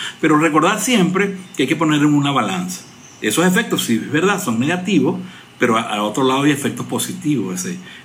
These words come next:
nuestro sacrificio está en función de lograr un objetivo de, de superar esta crisis. Pues, bien vale la pena hacerlo. Por eso le digo gestión positiva del cambio. Estos cambios valen la pena.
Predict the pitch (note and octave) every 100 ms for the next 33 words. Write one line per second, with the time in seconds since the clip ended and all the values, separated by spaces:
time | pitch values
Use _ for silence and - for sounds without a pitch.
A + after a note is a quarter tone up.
0 | - A#2+ B2 B2 - - - G#2 A3 A#3+
1 | D4 C#4 - - - - - - - -
2 | - - A#2+ A#2 A#2+ B2 D3+ D3 C3+ B2+
3 | E3+ - - - A#2 A2 G#2 G#2+ A#2+ C#3
4 | A#2+ B2 D3+ F3+ - - - - G#2 G2+
5 | F#2+ F#2+ - - - - - - A2+ -
6 | A#2 G2+ G2+ A2 A#2 B2+ A#2+ - - F#2+
7 | G2 - A#2 F3 F3+ E3+ C#3+ C3+ C3 G2+
8 | - G2+ - - - - - A#2+ A2+ D3+
9 | C3+ D3 - C#3 G3 G3 F#3 - D#3+ D#3+
10 | C#3 A#2+ G#2 F2+ F2+ - - - - -
11 | - B2 F3+ F#3 F3 F3 F3 C#3+ F#3+ F3+
12 | C#3 A#2+ A#2+ G2 F2+